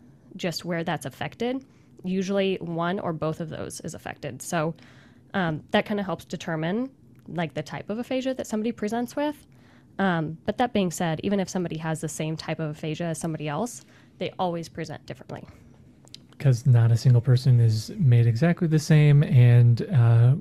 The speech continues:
Speaker 2: you know, you can't, like, create exactly the same, uh, injury to the
Speaker 1: Exactly,
Speaker 2: brain, right?
Speaker 1: exactly.
Speaker 2: Um, okay, so why is it a problem?
Speaker 1: So it's a problem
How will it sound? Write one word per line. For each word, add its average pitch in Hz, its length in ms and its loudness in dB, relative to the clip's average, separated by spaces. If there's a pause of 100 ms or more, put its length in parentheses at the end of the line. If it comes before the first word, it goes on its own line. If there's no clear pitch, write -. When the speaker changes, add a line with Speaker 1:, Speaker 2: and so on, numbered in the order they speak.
(240)
Speaker 2:
you 123 180 4
know, 113 160 4
you 131 200 4
can't, 120 540 2 (100)
like, 123 440 0
create 127 320 6
exactly 120 480 4
the - 140 -4
same, - 420 -4 (300)
uh, 165 160 -4 (100)
injury 143 460 2
to - 80 -8
the - 80 -6
Speaker 1:
Exactly, 170 360 -6
Speaker 2:
brain, - 160 -6
right? 135 100 -6
Speaker 1:
exactly. - 480 -8 (360)
Speaker 2:
Um, 131 540 8
okay, 165 240 6
so 143 400 4 (220)
why 131 260 6
is 131 100 6
it 127 60 6
a 120 40 0
problem? - 460 -6 (840)
Speaker 1:
So 320 440 -2 (100)
it's 214 160 -6
a 220 40 -12
problem 190 600 -2